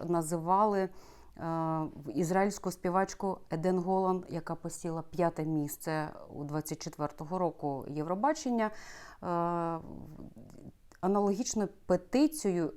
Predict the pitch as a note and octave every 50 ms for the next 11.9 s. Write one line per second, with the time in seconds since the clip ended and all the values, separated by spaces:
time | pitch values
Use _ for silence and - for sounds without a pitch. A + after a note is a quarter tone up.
0 | - - - - - - - - - - - - F#3+ F3 E3 D3+ D3 G3+ G#3+ A#3
1 | A#3 - - G3+ F#3+ F3+ - G3 F3+ E3+ D3+ D3 C#3+ D#3+ G#3+ B3 C4 - - -
2 | E3+ E3+ E3+ E3 E3 D#3+ - D#3+ D3+ - E3 D#3 D#3 D#3 D3 C#3 B2+ - C3+ C3
3 | C3+ C#3+ D#3 E3 G3+ A#3+ C#4 C4+ C4 B3 - - - - - - F3+ F3 - F3+
4 | E3 D#3+ G#3 C#4 D#4 C#4+ A#3 G#3+ A3 A3 - F#3+ G3 - - F#3 - - F#3 F3+
5 | F#3 F3 E3 - F#3 F3+ F3+ E3+ - - - - G3 G3 F3 D#3+ F3+ E3+ - -
6 | G3+ G3+ G3+ - - - - F3+ F3+ F3+ - - - - - E3+ D#3 - D3+ D3
7 | - - - E3 E3+ F#3+ F#3+ A3 C4+ D4 D4+ C#4+ D4 - - - - - - -
8 | - F#3 F#3 F#3 F3+ F3+ F3+ - - - - - - - - - - - - -
9 | - - - - - - - G3+ F3 D#3+ D#3 C#3 C#3+ C#3 C#3 C3+ - C3 - C#3
10 | C#3 - - F#3+ F#3+ G#3+ A3+ - - - D#3 - - - - - - - - -
11 | - D#3 D3+ E3 A3+ C4+ D#4+ E4+ A#3 A3+ C4 C4 B3+ A3+ A#3+ A#3+ A#3+ -